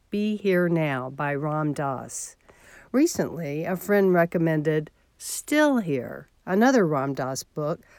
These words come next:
published in two thousand after he suffered a debilitating stroke. The message that stuck with me is that death is completely safe and maybe like taking off a tight shoe.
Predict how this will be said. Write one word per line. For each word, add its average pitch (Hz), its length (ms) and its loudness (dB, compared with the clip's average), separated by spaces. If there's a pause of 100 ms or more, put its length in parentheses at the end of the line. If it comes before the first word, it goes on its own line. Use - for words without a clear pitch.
(140)
published 196 400 0
in 170 120 2
two 185 200 0
thousand 160 680 0
after 160 300 -4
he 175 100 2
suffered 170 480 -4
a 165 60 0
debilitating 160 760 -2
stroke. 151 720 -4 (840)
The 196 100 4
message 294 420 2
that 226 160 0
stuck 202 380 -4
with 175 180 2
me 131 360 -4 (280)
is 202 180 -4
that 170 280 -2
death 233 480 0
is 175 180 -4
completely 185 640 -2
safe 131 640 -6 (460)
and 190 180 2
maybe 185 540 0 (100)
like 180 180 -4
taking 196 360 -2
off 196 160 0
a 208 80 0
tight 202 320 -2
shoe. 170 400 -4